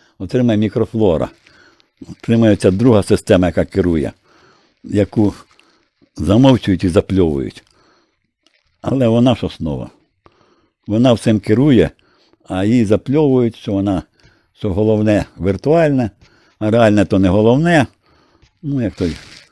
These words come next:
Лайтман, послухайте, це душа. Душа — це програма.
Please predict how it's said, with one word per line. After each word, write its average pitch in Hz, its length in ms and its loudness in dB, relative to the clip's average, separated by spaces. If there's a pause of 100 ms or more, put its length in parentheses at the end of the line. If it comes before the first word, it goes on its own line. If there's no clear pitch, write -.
(280)
Лайтман, 82 360 -4
послухайте, 69 600 -12 (840)
це 117 160 -8
душа. - 380 -12 (1040)
Душа — 127 260 -14
це 131 140 -12
програма. 117 460 -8